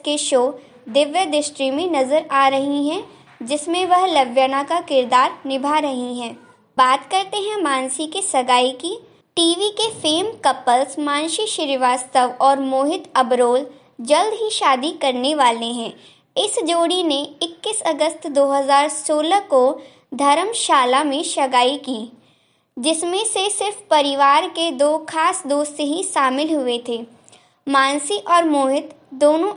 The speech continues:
एक दूसरे को छह साल से डेट कर रहे थे। उनकी मुलाकात उस वक्त हुई जब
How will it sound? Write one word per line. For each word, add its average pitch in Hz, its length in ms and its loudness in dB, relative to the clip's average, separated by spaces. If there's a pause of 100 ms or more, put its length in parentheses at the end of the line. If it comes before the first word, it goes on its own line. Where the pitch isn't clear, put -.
एक 294 240 -2
दूसरे 262 440 -2
को 311 200 -4 (200)
छह 311 240 -2
साल 285 320 2
से 311 240 -6
डेट 277 420 -2
कर 269 160 0
रहे 247 300 -8 (100)
थे। 233 100 -4 (1300)
उनकी 320 440 0
मुलाकात 285 760 2
उस 381 220 0
वक्त 330 400 -4
हुई 269 300 -2 (340)
जब 285 360 2